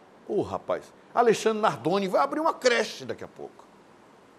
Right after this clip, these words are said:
Creche Alexandre Nardoni. Sua criança em boas mãos. Só tá faltando isso, né? É, Suzane Richthofen,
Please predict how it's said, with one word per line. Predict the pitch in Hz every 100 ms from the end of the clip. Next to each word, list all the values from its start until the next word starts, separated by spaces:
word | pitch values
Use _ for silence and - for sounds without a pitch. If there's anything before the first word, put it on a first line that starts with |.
| - - -
Creche | - 226 226 - 214 -
Alexandre | 185 190 - - 254 226
Nardoni. | 214 127 113 120 92 - -
Sua | - 202
criança | - 151 160 156
em | 175
boas | 131 143 -
mãos. | 95 85 - - - - - - - - - - - - - - - -
Só | - 587
tá | 453
faltando | 480 554 415 403 381
isso, | 311 311 - - - - - -
né? | 147 202 285 - - - - - -
É, | 151 - - - - - -
Suzane | - 196 147 247 233
Richthofen, | 247 - 165 131 117